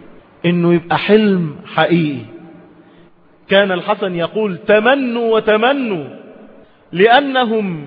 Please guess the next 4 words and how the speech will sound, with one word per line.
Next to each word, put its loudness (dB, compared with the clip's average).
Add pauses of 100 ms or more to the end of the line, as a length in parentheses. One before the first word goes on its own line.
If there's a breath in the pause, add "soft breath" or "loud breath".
(160)
لما 0
فاتهم -2 (600)
جدوا". -4 (800 soft breath)
يعني -2